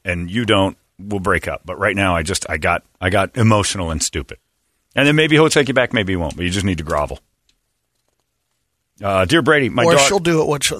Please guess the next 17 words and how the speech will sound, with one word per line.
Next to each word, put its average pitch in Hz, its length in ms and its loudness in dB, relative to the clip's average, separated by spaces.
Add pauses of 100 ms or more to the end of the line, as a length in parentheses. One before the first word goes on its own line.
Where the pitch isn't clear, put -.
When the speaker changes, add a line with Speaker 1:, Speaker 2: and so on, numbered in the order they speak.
(120)
Speaker 2:
n-, 147 260 -6
normally 147 380 -2
do 135 220 -4
is 131 100 -8
they'll 135 160 -8
go 135 240 -4
out 139 240 -4 (120)
and 127 200 -18 (140)
start 147 280 -12
going 139 220 -8
out 143 140 -6
with 131 100 -8
someone. 131 240 -8
"See - 200 -4
what - 280 -2
you're 196 180 0
missing? 233 600 0